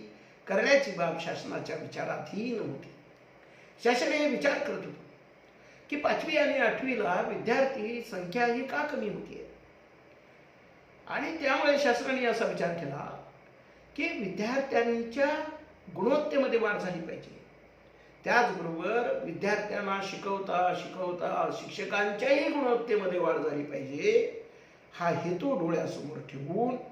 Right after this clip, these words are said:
या शिष्यवृत्ती प-, परीक्षेचा जो स्तर अगोदरचा होता पाचवी आणि आठवीसाठी,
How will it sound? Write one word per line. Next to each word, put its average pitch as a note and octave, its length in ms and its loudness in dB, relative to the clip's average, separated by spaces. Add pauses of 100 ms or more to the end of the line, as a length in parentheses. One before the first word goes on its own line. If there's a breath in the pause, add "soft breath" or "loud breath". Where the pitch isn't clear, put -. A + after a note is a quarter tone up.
(400 loud breath)
या F#3 180 2
शिष्यवृत्ती A#3 760 4
प-, G#3 180 -6
परीक्षेचा F#3 580 -6
जो E3 260 -4
स्तर C4 380 10
अगोदरचा F#3+ 520 2
होता - 320 -4
पाचवी - 380 -6
आणि C#3+ 180 -4
आठवीसाठी, - 840 -8